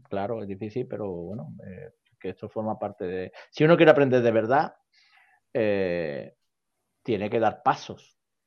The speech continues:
Y esto lo sabían los maestros y por eso el karate evolucionó. No evolucionó diciendo, bueno, como es, eh, yo voy a hacer lo mismo que parece ser que, que es más fácil, ¿no?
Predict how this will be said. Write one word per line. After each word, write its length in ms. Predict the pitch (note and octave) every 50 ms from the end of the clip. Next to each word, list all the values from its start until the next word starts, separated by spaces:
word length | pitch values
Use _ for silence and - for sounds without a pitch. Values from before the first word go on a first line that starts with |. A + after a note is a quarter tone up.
| _ -
Y 140 | - A2+ A2+
esto 220 | A2 - - B2+ B2
lo 140 | C3 C3
sabían 380 | B2+ - - G#2 G2 G#2+ G#2+ G#2+
los 100 | G#2+ G#2+
maestros 460 | A2+ A2 A2+ A#2 A#2 - - E3 E3
y 40 | E3
por 180 | E3 - F#2 F2+
eso 200 | G2 - - A2+
el 80 | G2+ -
karate 720 | G2+ F#2+ G#2 G#2 - B2 B2 C3 C3+ C3 B2 A#2 A2 G#2+
evolucionó. 800 | A2+ G#2+ A2 G#2+ G#2+ - - F#2+ F#2 A#2+ D3+ E3 - - _ _
No 240 | - F#2+ G#2+ A2 A2+
evolucionó 500 | A#2+ B2 B2+ B2+ B2 A#2+ - C3+ B2 A#2+
diciendo, 420 | A#2 A2 G#2 - A#2 A2 G2+ G2+ G2+
bueno, 280 | A2+ B2 A#2+ G#2+ G2
como 280 | G2 G#2 G#2 G#2 G2 F#2+
es, 140 | F#2+ F#2+ - - - - - _ _ _ -
eh, 300 | A#2 A2+ A#2 A#2 A#2+ A#2 C3+
yo 80 | C#3+ D#3
voy 40 | E3
a 20 |
hacer 180 | D#3+ - F3 D#3+
lo 80 | D#3
mismo 360 | D3+ D#3+ D#3+ D#3+ E3 E3 E3
que 220 | E3 D3+ C3 B2+ A#2
parece 360 | - B2+ B2 B2 A#2+ - B2
ser 180 | - C3+ B2 -
que, 600 | B2 A#2 A#2 A2+ A2 G#2+ G#2 G#2 G2+ F#2+ G2 F#2+
que 60 | - G2
es 60 | G2+
más 160 | G2+ F#2+ -
fácil, 260 | - F2+ - - -
¿no? 260 | G3 - - A3 -